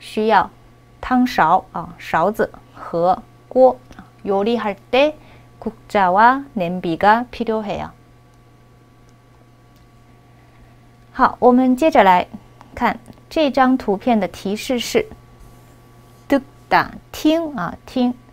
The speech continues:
那么志敏和他的朋友正在对话啊，他的朋友呢问志敏说：“어떤음악을좋아해요？”喜欢什么样的音乐？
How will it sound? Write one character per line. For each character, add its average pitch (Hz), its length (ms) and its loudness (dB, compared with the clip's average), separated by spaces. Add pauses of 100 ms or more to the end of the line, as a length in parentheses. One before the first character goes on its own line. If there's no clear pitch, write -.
(760)
那 285 120 -2
么 247 200 0 (320)
志 294 160 -4
敏 226 200 0
和 226 120 -2
他 254 120 -2
的 247 100 0
朋 226 160 0
友 233 80 2
正 240 180 -2
在 247 120 -2
对 277 180 -2
话 247 260 2 (240)
啊， 196 220 -6 (320)
他 339 100 0
的 339 60 4
朋 247 220 2
友 294 120 4
呢 254 160 2
问 240 300 0
志 269 140 0
敏 196 180 0
说： 226 300 -2 (260)
“어 214 140 -2 (160)
떤 294 240 2
음 208 180 -2
악 220 200 0
을 247 200 2
좋 214 240 2
아 214 100 4
해 196 160 -2
요？” 160 120 -4 (260)
喜 - 240 -6
欢 240 240 0
什 233 180 -4
么 196 120 -4
样 262 260 0
的 202 100 -2
音 269 300 0
乐？ 262 220 -2